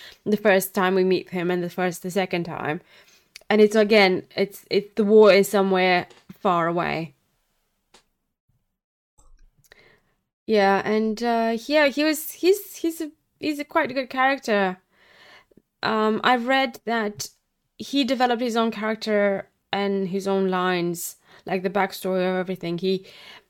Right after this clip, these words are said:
they, there was a, a very tight collaboration between him and, and Jean Renoir. And they had a really good mutual respect.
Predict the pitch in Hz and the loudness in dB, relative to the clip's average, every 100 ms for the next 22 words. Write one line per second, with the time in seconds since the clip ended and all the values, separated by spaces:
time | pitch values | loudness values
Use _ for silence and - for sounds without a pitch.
0 | _ _ 196 202 - 151 151 170 208 202 | _ _ -2 0 0 0 0 2 2 0
1 | 196 - 185 - 208 196 190 202 - _ | -6 -6 -8 0 2 2 0 -4 -4 _
2 | _ - 190 175 175 175 - 175 175 185 | _ -6 -4 -4 -4 -6 -6 -8 -6 -6
3 | 175 175 170 - 160 156 151 165 165 165 | -4 -4 -4 -6 -10 -8 -8 -10 -8 -8
4 | 165 165 156 160 160 - _ _ _ _ | -8 -8 -8 -8 -10 -12 _ _ _ _
5 | _ _ - - _ _ _ _ _ _ | _ _ -20 -20 _ _ _ _ _ _
6 | _ _ _ _ _ _ _ 185 180 180 | _ _ _ _ _ _ _ -6 -4 -2
7 | 190 185 180 175 170 185 180 175 190 180 | -2 -2 -4 -4 -2 0 0 -4 -6 -4
8 | 180 165 - 170 170 - 175 156 - | -6 -6 -8 -8 -10 -6 -6 -6 -12